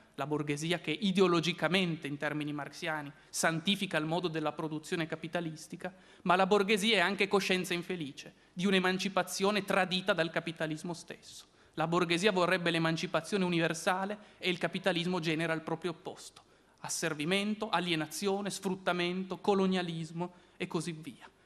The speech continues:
Marx dunque come coscienza infelice della borghesia che accompagna o ha accompagnato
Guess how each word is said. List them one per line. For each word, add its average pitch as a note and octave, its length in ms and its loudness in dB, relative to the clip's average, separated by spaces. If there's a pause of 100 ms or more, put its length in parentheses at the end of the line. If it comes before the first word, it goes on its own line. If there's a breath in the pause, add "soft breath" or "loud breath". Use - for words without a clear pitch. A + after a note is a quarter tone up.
(140 soft breath)
Marx G#3 320 4
dunque A3+ 300 4
come F3+ 260 2
coscienza A3 480 2
infelice F3+ 460 -4
della E3+ 180 -4
borghesia E3 580 -6 (200 loud breath)
che G#3+ 100 2
accompagna G#3 720 2
o E3 40 6
ha E3 60 6
accompagnato G3 880 0